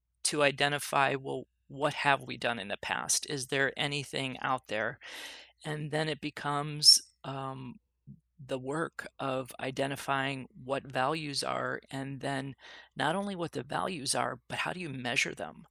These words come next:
You have to be able to connect it to a measurable goal that reaches out into each department, that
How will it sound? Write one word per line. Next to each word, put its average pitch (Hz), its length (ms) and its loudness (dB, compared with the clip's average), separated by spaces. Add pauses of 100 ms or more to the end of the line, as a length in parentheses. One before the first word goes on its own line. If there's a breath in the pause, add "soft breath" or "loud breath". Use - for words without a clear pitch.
(400 loud breath)
You 139 100 -4
have - 260 0
to 180 100 0
be 160 200 0
able 147 160 -4
to - 100 -10
connect 151 400 -4
it 160 120 -6
to - 160 -2
a 131 60 -2
measurable 139 760 -2 (100)
goal 139 600 0
that 131 360 2 (640)
reaches 143 380 -2
out 147 320 6
into 143 440 -2
each - 260 0
department, 143 640 -4 (120)
that 139 260 8